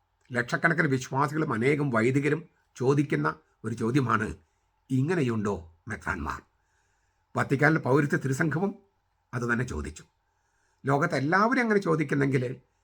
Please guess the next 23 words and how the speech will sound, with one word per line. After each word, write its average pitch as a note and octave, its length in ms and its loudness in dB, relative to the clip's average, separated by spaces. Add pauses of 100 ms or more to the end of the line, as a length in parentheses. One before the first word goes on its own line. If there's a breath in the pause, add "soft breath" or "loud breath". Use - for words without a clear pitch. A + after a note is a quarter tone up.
(160)
അപ്പോൾ D#3 120 0
എന്തോ D3+ 160 0
ഒരു D#3+ 80 0
പ്രശ്നമുണ്ടല്ലോ. A#2 760 -4 (580)
അതൊരു E3+ 260 2
ആത്മശോധനയ്ക്ക് C3+ 720 0
തയ്യാറാകണം. A#2+ 800 2 (520)
എല്ലാ A2+ 300 0
മെത്രാന്മാരോടും C3 880 2 (180)
ഈ A2 80 -4
ഒരു A2 140 -2
അഭ്യർത്ഥനയാണ്. E2+ 680 -4 (540)
നിങ്ങളോടുള്ള B2+ 420 2
എല്ലാ C3 200 2
വിധേയത്വവും C3 520 -2
അനുസരണവും C#3 560 -2 (480)
വീണ്ടും D#3+ 480 6 (200)
ഒരിക്കൽ D3 280 2
കൂടി F#3 240 4
വാഗ്ദാനം D#3 440 0
ചെയ്തുകൊണ്ടാണ് F#3 600 0 (320)
ഞാനിത് A2 260 -2
പറയുന്നത്. D2+ 420 -8